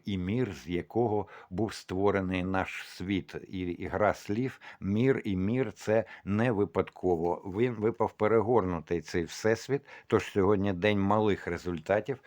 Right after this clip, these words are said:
розраховуватись на щось велике не слід. Сьогодні гарний день для того, щоб закінчувати непотрібні відносини, кидати дурні звички. А от гарні справи вам, е, навряд чи вдасться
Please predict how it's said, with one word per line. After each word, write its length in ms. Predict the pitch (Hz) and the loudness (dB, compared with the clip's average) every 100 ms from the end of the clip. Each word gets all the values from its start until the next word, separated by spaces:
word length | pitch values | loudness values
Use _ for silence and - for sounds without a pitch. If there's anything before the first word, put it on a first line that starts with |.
| - - | -18 -4
розраховуватись 1040 | 104 92 104 - 110 107 98 - 90 - - | -2 0 -2 0 0 2 0 -2 -6 -6 -6
на 200 | 101 95 | -2 -2
щось 340 | - 95 - | 0 -2 0
велике 500 | 85 98 98 - 90 - - - | -2 0 0 0 -2 -2 -12 -4
не 260 | 110 113 | 0 0
слід. 400 | - 95 95 117 | -2 -2 -2 -2
Сьогодні 540 | - - 92 104 87 90 | -6 0 2 2 0 0
гарний 380 | 92 104 92 | 0 0 -2
день 280 | 85 95 92 - - - | 0 0 0 -6 -12 0
для 160 | 101 | 0
того, 300 | - 110 90 | 2 2 0
щоб 200 | - 95 - | -4 -6 -6
закінчувати 920 | 95 95 95 110 95 - 90 87 - | -6 -4 -4 -4 -4 -2 0 0 0
непотрібні 680 | 90 95 - 80 85 85 85 | -2 -2 -4 -6 -4 -4 -4
відносини, 760 | 80 92 87 92 107 - 131 139 - - | -2 -2 -2 -2 -2 -4 -6 -6 -10 -10
кидати 480 | - 104 120 - 127 | -2 0 0 -2 -4
дурні 520 | 92 98 90 90 92 | 0 0 2 0 -2
звички. 600 | 87 90 87 - - 90 - - | -4 -2 -4 -4 0 0 -2 -2
А 140 | 90 | 2
от 240 | 92 90 85 | 4 2 -2
гарні 480 | 82 104 127 143 139 | 0 0 0 -2 -6
справи 540 | - 131 131 131 135 | -4 0 2 4 2
вам, 340 | 95 98 120 - | 2 0 -2 -4
е, 80 | 101 - | -6 -4
навряд 540 | 104 107 90 87 101 - | -2 2 2 0 -4 -4
чи 160 | - | -4
вдасться 640 | 98 80 87 - - 113 | -4 -2 -2 -2 0 0